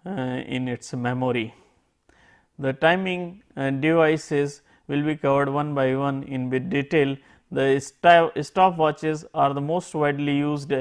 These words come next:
timing devices for the time study.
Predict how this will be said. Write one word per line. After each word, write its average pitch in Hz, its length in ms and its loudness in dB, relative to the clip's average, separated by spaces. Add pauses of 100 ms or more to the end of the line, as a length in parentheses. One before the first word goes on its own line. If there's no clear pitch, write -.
(360)
timing 139 340 -2
devices 135 520 -2
for 127 460 0 (280)
the 135 120 -4
time 123 380 -2
study. 139 540 -2